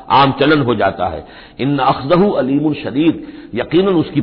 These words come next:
पकड़ जो है वो बड़ी दर्दनाक भी है, बड़ी सख्त है। जैसे कि आखिरी पारे में, इन्न बत्श रब्बिका लशदीद, इन्न फ़ी ज़ालिका लआयतन लिमन ख़ाफ़ अज़ाबल आखिरह, यकीनन इसमें निशानी है उनके लिए कि जो आखिरत के अजाब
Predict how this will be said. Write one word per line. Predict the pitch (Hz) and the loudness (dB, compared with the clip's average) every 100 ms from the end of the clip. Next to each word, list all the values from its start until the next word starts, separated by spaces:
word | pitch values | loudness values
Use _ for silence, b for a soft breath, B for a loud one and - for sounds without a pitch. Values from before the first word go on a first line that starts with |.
| - | -2
पकड़ | 151 175 | 2 2
जो | 143 165 | 4 2
है | 165 508 | 6 6
वो | 160 139 | 6 4
बड़ी | 131 127 | 2 0
दर्दनाक | 117 104 92 117 165 - | 0 0 0 2 2 0
भी | 156 | 0
है, | 170 | 2
बड़ी | - 131 | 0 -2
सख्त | - 101 - - | -6 -10 -12 -20
है। | - - - b b b b | -20 -20 -20 b b b b
जैसे | 95 107 107 | -10 -8 -4
कि | 107 | 2
आखिरी | 110 117 143 | 2 2 -2
पारे | 131 131 147 | 0 2 2
में, | - | 0
इन्न | - 131 107 | -2 -2 -2
बत्श | - - 131 | -2 -2 -2
रब्बिका | 127 151 131 120 | 0 2 0 -2
लशदीद, | 117 101 - 90 98 - - - - b b b b b b b | -4 -6 -8 -10 -10 -12 -16 -20 -20 b b b b b b b
इन्न | 160 190 156 | 0 2 0
फ़ी | 185 190 | 0 2
ज़ालिका | 202 214 202 185 | 4 4 4 2
लआयतन | 160 151 180 175 165 | 4 6 4 4 2
लिमन | 156 139 139 | 2 0 -2
ख़ाफ़ | - 139 - 127 | 0 2 4 4
अज़ाबल | 107 117 135 123 107 | 2 4 2 2 0
आखिरह, | 85 92 110 131 139 | 0 0 -2 -2 -2
यकीनन | 113 139 147 120 | -2 -2 -2 -4
इसमें | 104 113 | -6 -6
निशानी | 98 92 95 120 147 | -6 -8 -6 -4 -4
है | 90 | -4
उनके | 98 123 131 | -6 -4 -4
लिए | 107 87 98 B B B B - | -4 -6 -8 B B B B -4
कि | |
जो | 139 165 | 0 2
आखिरत | 120 143 - 190 185 | 2 2 2 0 0
के | 160 | -2
अजाब | 123 101 110 | -4 0 -2